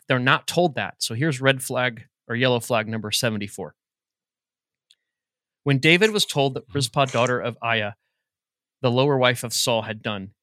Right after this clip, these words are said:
David went and took the bones of Saul and the bones of his son Jonathan from the people of Jabesh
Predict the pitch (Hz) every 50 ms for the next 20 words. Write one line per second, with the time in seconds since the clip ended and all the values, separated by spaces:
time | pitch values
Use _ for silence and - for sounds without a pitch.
0 | _ _ _ 151 143 156 170 190 180 151 143 147 147 151 - - - - 139 131
1 | 135 - - 170 165 - - 139 117 - 131 135 131 127 117 101 92 95 - -
2 | - - _ 139 120 110 - - - - 151 143 151 160 180 196 202 208 - _
3 | - 143 143 143 135 123 139 143 151 151 143 131 139 127 143 127 - - - 147
4 | 135 135 127 123 139 135 147 143 131 - - 107 98 101 107 - _ _ _ _
5 | - - - 151 147 139 143 - - - 202 202 - 214 208 202 - 143 135 127
6 | - - 165 160 160 165 165 139 - -